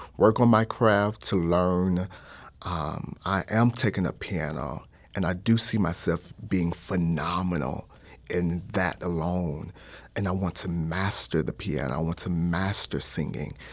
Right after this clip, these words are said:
That this year, I'm working on some music, um,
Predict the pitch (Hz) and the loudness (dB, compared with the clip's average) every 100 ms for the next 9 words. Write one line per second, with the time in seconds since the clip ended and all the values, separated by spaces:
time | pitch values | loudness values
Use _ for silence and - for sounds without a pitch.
0 | - - - - 92 - 101 104 127 139 | -16 -18 -14 -6 -4 -4 -4 4 6 6
1 | - 104 80 58 50 - - - - - | 4 4 4 2 -2 -8 -14 -20 -20 -20
2 | - - - - - - - - 98 95 | -20 -20 -20 -20 -20 -20 -10 -2 0 4
3 | 117 123 123 117 - 110 78 73 - - | 6 6 6 4 4 4 2 0 -4 -6
4 | - - - - - 92 80 67 57 58 | -10 -16 -20 -18 -8 -6 -4 -6 -8 -8
5 | 76 | -10